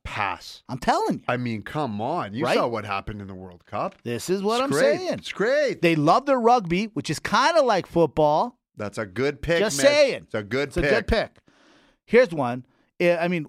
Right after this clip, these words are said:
Speaker 2: the greatest soccer player or football player, the other football, plays, played there for many years. Barcelona.
Speaker 1: Barcelona's great.
Speaker 2: Barcelona.
Speaker 1: Yeah, that's great.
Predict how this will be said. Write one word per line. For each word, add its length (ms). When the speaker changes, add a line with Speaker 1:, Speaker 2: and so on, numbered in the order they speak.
Speaker 2:
the 160
greatest 360
soccer 320
player 340
or 160
football 460
player, 360
the 140
other 260
football, 760
plays, 360
played 160
there 80
for 120
many 160
years. 140
Barcelona. 600
Speaker 1:
Barcelona's 640
great. 420
Speaker 2:
Barcelona. 480
Speaker 1:
Yeah, 220
that's 260
great. 280